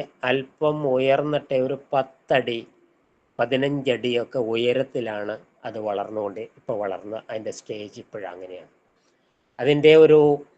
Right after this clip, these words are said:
ലക്ഷണം ഞാൻ കണ്ടിട്ട് ഒരു ഇരുപത്, ഇരുപത്തഞ്ചടി,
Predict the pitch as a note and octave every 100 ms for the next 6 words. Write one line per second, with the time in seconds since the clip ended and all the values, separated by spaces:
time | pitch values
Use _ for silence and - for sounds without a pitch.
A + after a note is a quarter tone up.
0 | _ _ _ C#3 C3+ - D#3+ E3 D#3+ C#3+
1 | C3+ B2+ B2+ B2 C3 B2+ B2+ B2 B2+ C#3+
2 | C#3 C#3 C3+ B2 B2+ C3 C#3 C3 B2+ A#2
3 | A2+